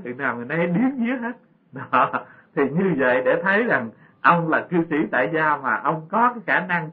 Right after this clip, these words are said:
chứng đạo không thua các ngài, các ngài còn phải nể. Thì đó là một cái chuyển hướng để thấy rằng tại gia, xuất gia gì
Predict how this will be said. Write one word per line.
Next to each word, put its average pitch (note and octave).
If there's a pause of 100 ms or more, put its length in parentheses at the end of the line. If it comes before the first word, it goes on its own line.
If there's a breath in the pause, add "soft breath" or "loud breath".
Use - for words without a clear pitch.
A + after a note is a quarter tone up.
chứng D4+
đạo A2+ (240 soft breath)
không E3+
thua D#3
các F3
ngài, A2 (240)
các -
ngài A#2+
còn G#2
phải C3
nể. B2+ (760)
Thì G#2
đó D#3+
là C3
một G#2
cái D#3 (120)
chuyển D3
hướng C4+ (360 soft breath)
để B2+ (140)
thấy A3
rằng C3+ (420 soft breath)
tại C#3+
gia, E3+
xuất A#3
gia D#3
gì D#3+